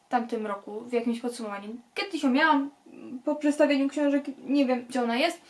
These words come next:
Ale, y, tam tej kontynuacja wychodzi, więc nie pamiętam zbytnio z tej pierwszej części, więc będę musiała pewnie zapoznać się z poprzednią i teraz tą kontynuacją. Ale postaram się, zobaczymy, może tam będzie lepiej, bo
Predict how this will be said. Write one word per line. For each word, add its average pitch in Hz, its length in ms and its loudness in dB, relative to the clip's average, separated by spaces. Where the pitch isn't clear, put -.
Ale, 269 600 4
y, 254 460 0
tam 247 320 4
tej 247 200 2
kontynuacja 226 520 0
wychodzi, 269 360 -2
więc 254 420 0
nie 262 260 10
pamiętam 339 360 8
zbytnio 262 280 2
z 247 80 -2
tej 247 140 0
pierwszej 247 220 0
części, 262 280 2
więc 233 140 -2
będę 240 140 0
musiała 233 240 -2
pewnie 226 320 -2
zapoznać 226 340 -6
się 233 120 -4
z 233 260 -2
poprzednią 262 600 0
i 247 100 -6
teraz 240 260 -2
tą 247 140 -2
kontynuacją. 294 720 0
Ale 359 180 4
postaram 247 440 4
się, 233 140 0
zobaczymy, 277 440 2
może 285 260 2
tam 285 160 2
będzie 254 180 4
lepiej, 311 260 4
bo 277 160 2